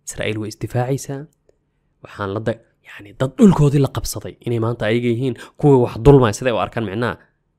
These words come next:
Miisaanka ay ku fiirinayaan, yacni, siduu u qaldan yahay. Caqliyadaas gaaban haddii ay noqoto micnaha mulxidkaas isle, "Ilaahay ma u gargaara mustadcafiinta ama dadka sidaas ah,"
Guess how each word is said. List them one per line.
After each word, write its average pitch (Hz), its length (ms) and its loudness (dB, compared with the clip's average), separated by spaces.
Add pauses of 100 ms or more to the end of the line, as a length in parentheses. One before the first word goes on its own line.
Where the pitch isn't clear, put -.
(680)
Miisaanka 127 480 6
ay 113 100 0
ku - 120 -6
fiirinayaan, 135 640 0 (380)
yacni, 92 380 -2
siduu 139 220 2
u - 80 2
qaldan 147 400 4
yahay. 104 220 -2 (2250)
Caqliyadaas 160 560 6
gaaban 151 360 6 (100)
haddii 123 300 6
ay 143 120 8
noqoto 120 380 2
micnaha 131 340 2
mulxidkaas 135 720 4
isle, 95 380 -6 (440)
"Ilaahay 131 220 6
ma 131 100 2
u 143 80 4
gargaara 123 500 4
mustadcafiinta 110 760 0
ama 104 160 2
dadka 131 240 0
sidaas 139 400 4
ah," 156 160 2